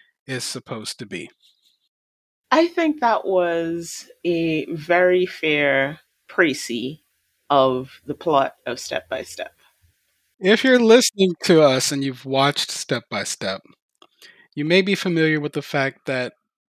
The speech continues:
Speaker 1: reactions to the last arc of this show were mixed, to put it mildly. Nini and I ended up falling on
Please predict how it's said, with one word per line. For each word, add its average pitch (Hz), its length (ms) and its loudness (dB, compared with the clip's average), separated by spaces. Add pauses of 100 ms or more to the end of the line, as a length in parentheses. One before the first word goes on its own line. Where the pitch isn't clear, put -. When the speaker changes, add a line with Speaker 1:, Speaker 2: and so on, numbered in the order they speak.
(600)
Speaker 1:
reactions 185 680 0
to 190 100 -10
the 160 260 -6
last 151 420 2
arc 131 280 -6
of 120 120 -12
this 120 160 -12
show 113 420 -8 (640)
were 131 520 -4 (240)
mixed, 123 880 -4 (320)
to - 160 -4
put 131 260 -8
it 113 160 -8
mildly. 92 680 -6 (1300)
Nini 233 380 6
and 208 100 4
I 185 160 6
ended 170 260 0
up 156 120 -2
falling 147 560 -6
on 131 340 -10